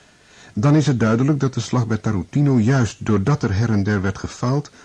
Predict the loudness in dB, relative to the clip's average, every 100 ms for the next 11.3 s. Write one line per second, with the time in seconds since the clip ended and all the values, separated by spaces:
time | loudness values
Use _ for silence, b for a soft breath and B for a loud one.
0 | B -6 -2 -2 -2 0 0 2 0 0
1 | 0 2 0 -2 0 0 0 0 0 0
2 | -2 -4 -2 0 0 0 -4 -8 -4 -2
3 | -2 -6 -14 _ _ _ _ _ _ b
4 | b b b b b -4 2 4 4 4
5 | 2 2 2 2 0 -4 -4 -2 -2 -4
6 | -2 -2 -2 -2 -4 -4 -4 -2 -2 -2
7 | -2 -4 -4 -4 -4 -4 -6 -6 -8 -8
8 | -8 -12 -20 _ _ b b b b b
9 | b b _ -6 0 2 2 0 0 -2
10 | -4 -2 -4 -2 -4 -4 -4 -4 -6 -8
11 | -12 -12